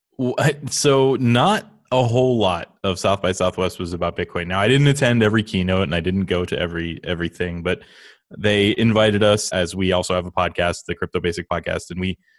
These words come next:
we went down and we kept trying to check out the interesting panels. Like there, we, we go to a, a, a panel talking about the role of blockchain in taking care of poverty.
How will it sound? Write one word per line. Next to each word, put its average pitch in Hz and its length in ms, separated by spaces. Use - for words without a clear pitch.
we 101 80
went 139 180
down 120 420
and 98 540
we 120 520
kept 208 200
trying 190 320
to - 60
check 139 240
out 127 200
the 92 300
interesting 110 720
panels. 87 560
Like 90 180
there, 101 220
we, 104 160
we 104 160
go 107 240
to 107 220
a, 92 180
a, - 260
a 104 60
panel 110 300
talking 107 320
about 95 420
the 95 440
role 139 320
of 127 160
blockchain 117 1040
in 104 320
taking 107 300
care 98 200
of 92 140
poverty. 117 500